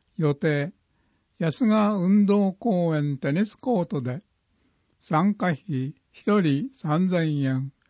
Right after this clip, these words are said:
申し込み、九月二十一日日曜十七時までに、氏名、住所、生年月日、年齢、戦績、連絡先を、直接市民体育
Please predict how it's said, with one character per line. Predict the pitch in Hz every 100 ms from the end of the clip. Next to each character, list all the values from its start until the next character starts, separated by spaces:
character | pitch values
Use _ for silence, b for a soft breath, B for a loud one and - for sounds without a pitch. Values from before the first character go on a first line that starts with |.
| _ _ _ _
申 | - 165
し | 202
込 | - 185
み、 | 170 151 151 190 _ _ _ _
九 | 247
月 | 220 196 - 147
二 | 175
十 | 208 202 175
一 | 143 -
日 | 180 196 180
日 | 170 147 135 202
曜 | 185 160 147 165
十 | 135 170 208
七 | 208 208 196
時 | 175
ま | 156 139
で | 135
に、 | 135 143 - _ -
氏 | - 202
名、 | 208 156 139 170 _
住 | 143 190 190
所、 | 156 175 135 160
生 | - 170 180
年 | 208 214 196
月 | 175 170 _ -
日、 | 139 135 262
年 | 165 156 196
齢、 | 190 190 175 240 _ _
戦 | - 156 202
績、 | 190 180 - 156 247 240
連 | 165 202
絡 | 220 208
先 | - 202 156 - 160
を、 | 156 165 _ b b b b -
直 | 151 135
接 | 220 202 214
市 | 180 -
民 | 151 214 208
体 | - 180 180
育 | 175